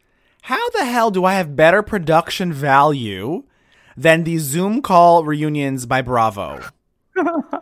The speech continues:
Speaker 1: Okay, this makes no sense. Send them a C nine twenty, give them a Blue Yeti. You
Speaker 2: You
Speaker 1: know,
Speaker 2: know why?
Speaker 1: that's
Speaker 2: It's
Speaker 1: it.
Speaker 2: because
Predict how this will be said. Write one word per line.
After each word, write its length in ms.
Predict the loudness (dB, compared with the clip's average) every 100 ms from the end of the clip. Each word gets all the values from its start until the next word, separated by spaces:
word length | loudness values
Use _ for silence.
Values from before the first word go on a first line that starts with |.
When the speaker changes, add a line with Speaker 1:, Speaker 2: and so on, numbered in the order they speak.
| -14 _
Speaker 1:
Okay, 460 | -2 0 2 2 0
this 300 | -6 -8 -6
makes 260 | -8 -8 -6
no 160 | -4
sense. 320 | -4 -6 -6
Send 240 | -6 -4 -4
them 100 | -6
a 60 |
C 220 | -6 -6 -2
nine 240 | -2 -2
twenty, 580 | -2 -2 -2 -6 -8 -12 _ _ -20 -8
give 140 | -6
them 140 | -2 -4
a 40 |
Blue 220 | -2 -2
Yeti. 640 | 0 0 0 -2 -4 -6 -10 _ _ _ _ _ _ _ _ _ -10
You 100 | -2
Speaker 2:
You 60 |
Speaker 1:
know, 100 | 0
Speaker 2:
know 140 | 0 0
why? 360 | -2 -2 0 2
Speaker 1:
that's 200 | 2 2
Speaker 2:
It's 80 |
Speaker 1:
it. 280 | -2 0 0
Speaker 2:
because 600 | -2 -10 -8 -4 -4 -6